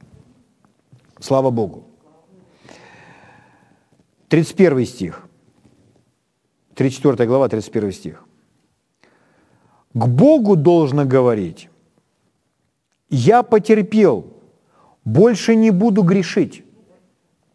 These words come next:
Это слова молитвы. А чего я не знаю,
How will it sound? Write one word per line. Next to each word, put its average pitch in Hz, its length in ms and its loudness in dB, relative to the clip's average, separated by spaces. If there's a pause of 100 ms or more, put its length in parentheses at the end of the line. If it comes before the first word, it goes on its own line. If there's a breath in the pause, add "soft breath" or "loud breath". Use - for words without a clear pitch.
(380)
Это 123 420 -2 (180)
слова 147 340 0
молитвы. 143 500 -2 (1200 soft breath)
А 185 160 0
чего 233 420 2
я 226 160 2
не 202 180 2
знаю, 190 800 0